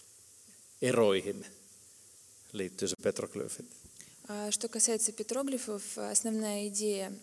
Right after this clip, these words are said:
Speaker 2: а, этого момента заключалась в том, чтобы, а, показать, что героиня на протяжении всего фильма стремится,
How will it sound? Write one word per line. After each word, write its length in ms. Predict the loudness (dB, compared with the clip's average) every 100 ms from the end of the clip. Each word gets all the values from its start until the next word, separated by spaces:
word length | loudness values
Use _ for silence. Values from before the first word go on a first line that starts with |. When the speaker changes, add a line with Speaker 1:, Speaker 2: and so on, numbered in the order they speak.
| -12
Speaker 2:
а, 180 | -10 -8
этого 280 | -6 -6 -6
момента 380 | -2 -2 0
заключалась 520 | -2 -2 -2 -2 -2 -2
в 80 |
том, 260 | -4 -4 -2
чтобы, 600 | -2 -4 -6 -2 -2 -2 -6 -20 -20 -20 -8 -8 -6
а, 200 | -10 -10
показать, 420 | -8 -4 -2 0
что 320 | -2 -2 -6
героиня 640 | -4 -4 0 0 0 0 -2
на 100 | -6
протяжении 480 | -4 -2 -2 -2
всего 320 | -2 -2 -2 -6
фильма 380 | -6 -4 -2
стремится, 840 | -2 -2 -2 -2 0 2 2 -2